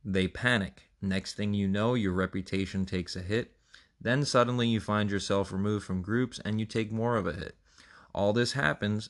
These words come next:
and you weren't scamming anyone. You just failed to communicate. "Be careful, communicate. Building a reputation takes time. Keeping it is constant work." He then tagged the other ten admins of the group.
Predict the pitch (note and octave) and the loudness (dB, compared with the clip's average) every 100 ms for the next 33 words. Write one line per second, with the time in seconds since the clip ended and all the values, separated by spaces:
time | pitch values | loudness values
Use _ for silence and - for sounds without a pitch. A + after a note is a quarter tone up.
0 | - A2 A2+ A2+ B2 G2 - A#2 A#2 G#2+ | -4 0 0 0 -2 -4 -2 0 2 2
1 | A#2+ G#2 F2 F2 F#2+ - A2 G#2+ G2+ G2 | 2 2 0 -2 -8 -6 -2 0 0 -2
2 | - F#2 F#2+ F#2+ F#2+ - G2+ G#2+ F#2+ - | -2 2 2 0 -4 -2 0 0 0 -4
3 | F2 - _ _ - _ _ G2+ B2+ C#3 | -6 -8 _ _ -20 _ _ 2 2 2
4 | B2+ B2 B2 - F2 - _ _ _ - | 6 6 6 0 -4 -6 _ _ _ -4
5 | F#2+ G2+ A2+ F#2+ - F2+ E2 _ _ _ | 0 2 2 0 -2 -6 -8 _ _ _
6 | _ - G2+ A2+ B2 A#2+ A#2 A#2+ A2 G#2 | _ -6 0 2 4 4 4 4 0 0
7 | A2+ A#2 A#2 A2+ A2 G#2+ - - A2+ G2+ | 2 2 0 -2 0 -2 -2 -2 2 2
8 | F2+ - _ - C3+ - A2+ F#2+ - - | -2 -8 _ -4 -4 -2 -2 -2 -4 -4
9 | F#2 - G2+ F#2+ F#2 - F#2 F#2+ G2 F#2 | -4 -2 -2 -2 -2 -6 -6 0 0 0
10 | _ _ _ _ - - _ G2+ F#2 G2 | _ _ _ _ -20 -20 _ -2 2 2
11 | G2+ F#2 G2+ G#2 G2+ G2 G2 G2 F#2 - | 2 2 4 4 4 2 2 0 -2 -4
12 | G2+ G2 G2 G2 G2 F#2+ F#2 F2 E2+ C3 | 0 2 0 0 -2 -2 -4 -4 -2 0
13 | D3 | 0